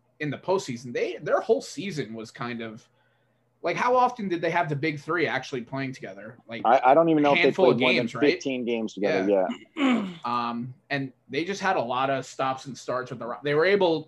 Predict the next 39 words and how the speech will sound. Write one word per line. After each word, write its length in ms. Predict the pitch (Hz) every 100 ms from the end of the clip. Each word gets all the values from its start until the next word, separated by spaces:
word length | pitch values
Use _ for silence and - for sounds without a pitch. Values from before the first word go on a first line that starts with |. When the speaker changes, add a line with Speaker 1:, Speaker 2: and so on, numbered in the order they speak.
| -
Speaker 1:
because 340 | 156 151 175 147
in 140 | 147
basketball, 600 | 135 151 156 135 120 120
one 200 | 120 135
player 340 | 123 135 139 113
can 160 | 123
carry, 520 | 117 127 120 110 127 _ _ -
uh, 340 | 110 113 110 113 _
Speaker 2:
And 100 | 180
the 40 | 175
Speaker 1:
during 140 | 180
Speaker 2:
regular 120 | 180
Speaker 1:
regular 20 | 165
Speaker 2:
season 240 | 170 139
doesn't 100 | 139 160
Speaker 1:
season. 20 | 135
Speaker 2:
matter. 320 | 127 104 85 _ _ -
It 80 | 143
doesn't 220 | 151 156
Speaker 1:
Yeah, 80 | 139
Speaker 2:
matter. 140 | 123 127
Speaker 1:
I 40 |
don't 120 | 139
Speaker 2:
If 60 | 143
Speaker 1:
think 60 | 151
Speaker 2:
you're 140 | 165
gonna 60 | 165
Speaker 1:
so 20 |
Speaker 2:
be 60 | 180
a 20 |
Speaker 1:
either. 100 | -
Speaker 2:
playoff 300 | 147 156 -
team, 200 | 185 180
you're 100 | 151
gonna 160 | 143 143
be 100 | 139
a 20 |
playoff 340 | - 123 107 -
team. 160 | 87